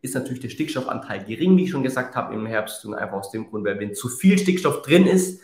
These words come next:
dann haben wir einfach das Problem, dass wir Schneeschimmel bekommen können, entweder im Winter oder auch nach dem Winter. Deshalb ist er da wirklich perfekt angepasst. Wir können außerdem auch noch sehr gut unseren Premium-Herbstdünger empfehlen.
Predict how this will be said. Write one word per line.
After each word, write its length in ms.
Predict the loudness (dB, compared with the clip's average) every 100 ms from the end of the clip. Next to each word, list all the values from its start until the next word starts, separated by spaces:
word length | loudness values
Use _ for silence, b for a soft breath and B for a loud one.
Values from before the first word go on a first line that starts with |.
| B _
dann 160 | 0 4
haben 140 | 4
wir 80 | 6
einfach 220 | 4 2
das 180 | -6 -14
Problem, 420 | -14 -4 0 0 B B B
dass 300 | -2 -2 -4
wir 260 | -4 -4 -4
Schneeschimmel 680 | -12 -4 4 6 6 4 2
bekommen 460 | 0 -2 -2 -2 -2
können, 280 | -4 -4
entweder 340 | -6 -10 -8 -6
im 140 | -2
Winter 380 | 0 2 2 2
oder 180 | 0 -2
auch 220 | -4 -6
nach 260 | -6 -6 -10
dem 140 | -14
Winter. 160 | -14 -10
Deshalb 360 | -8 -8 -10
ist 120 | -8
er 80 | -6
da 180 | -6 -4
wirklich 280 | -6 -8 -14
perfekt 300 | -16 -6 0
angepasst. 560 | 0 0 -2 -2 -4 B B B 0
Wir 140 | 2
können 180 | 4 2
außerdem 420 | 2 2 0 -2
auch 140 | 0
noch 200 | -2 -6 b b b
sehr 380 | -8 2 2 4
gut 280 | -2 -2 0
unseren 500 | 2 2 2 -2 -4
Premium-Herbstdünger 1000 | -6 0 2 4 4 4 0 -4 -10 -12
empfehlen. 640 | -14 -6 0 0 0 -4